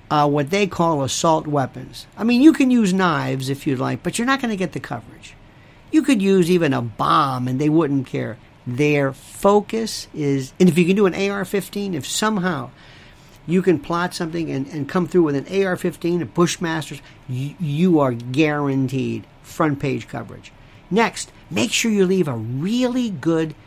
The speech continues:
social media background. They're gonna go to your neighbors and give the old proverbial loner kept to himself. Yeah, yeah, yeah. But they're, they're going to, to do that. But what you're, what you're really,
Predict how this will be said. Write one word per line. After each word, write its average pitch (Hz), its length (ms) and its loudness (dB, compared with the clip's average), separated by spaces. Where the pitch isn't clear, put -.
social 180 560 0
media 147 380 0
background. 120 540 -10
They're 370 120 0
gonna 302 120 4
go 185 120 8
to 156 80 6
your 147 100 6
neighbors 131 360 2
and 123 100 -2
give 127 120 -2
the 127 80 0
old 123 180 -2
proverbial 127 500 -2
loner 165 420 4
kept 240 340 -2
to 170 60 6
himself. 127 420 -2
Yeah, 165 180 -2
yeah, 127 200 -4
yeah. 117 300 -16
But 147 160 -4
they're, 156 220 0
they're 156 260 0
going 175 400 2
to, 131 240 -4
to 139 100 -4
do 143 180 0
that. 127 260 -6
But - 160 -4
what 175 400 -6
you're, 190 260 -2
what - 220 -4
you're 180 120 2
really, 226 720 -4